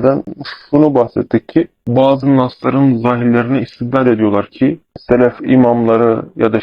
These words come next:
Ehl-i Sünnet imamları ne yapmışlar? Bunlar tevil etmişler. Halbuki dedik ki, bunlar hiç sıfat ayetleri değil. Ehl-i Sünnet bunu sıfat ayeti kabul etmemiş. İki tane misal verdik. Üçüncü misal de inşallah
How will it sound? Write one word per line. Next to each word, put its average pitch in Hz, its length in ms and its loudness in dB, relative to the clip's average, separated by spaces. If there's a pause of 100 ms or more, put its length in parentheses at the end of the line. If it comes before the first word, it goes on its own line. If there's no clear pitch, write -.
Ehl-i 117 220 0
Sünnet 117 280 -4
imamları 117 720 0 (420)
ne 120 120 2
yapmışlar? 127 600 -2
Bunlar 113 180 2
tevil 120 300 0
etmişler. 113 480 -2
Halbuki 143 420 -4
dedik 143 260 0
ki, - 220 -4 (380)
bunlar 147 400 0 (460)
hiç 151 120 0 (120)
sıfat 135 400 -6
ayetleri 135 520 0
değil. 101 300 0
Ehl-i 107 180 0
Sünnet 131 320 -4
bunu 127 160 0
sıfat - 320 -8
ayeti 113 280 -2
kabul 131 300 -4 (300)
etmemiş. 117 600 -2 (520)
İki - 180 -8
tane 147 200 2
misal 139 440 0
verdik. 139 300 -2
Üçüncü 143 380 2
misal 135 400 0
de 131 100 2
inşallah 127 500 0